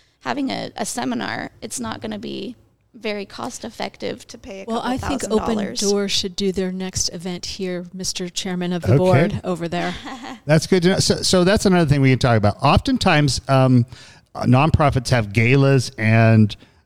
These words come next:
Speaker 3: um, a kind of a semi-formal or an event where they're able to do some raffles and able to, and I, I attended a few of those last year. Um, what we've tried to do in the past, and, but I'm gonna, I like that idea, we should do it, but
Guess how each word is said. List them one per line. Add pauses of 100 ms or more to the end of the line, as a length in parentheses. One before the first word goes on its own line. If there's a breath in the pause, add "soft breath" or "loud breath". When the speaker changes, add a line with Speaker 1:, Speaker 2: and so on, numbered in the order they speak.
(100)
Speaker 3:
um, (120)
a
kind
of
a
semi-formal
or
an
event
where
they're
able
to
do
some
raffles
and
able
to,
and
I,
I
attended
a
few
of
those
last
year. (480 loud breath)
Um, (200)
what
we've
tried
to
do
in
the
past,
and,
but
I'm
gonna,
I
like
that
idea,
we
should
do
it, (160)
but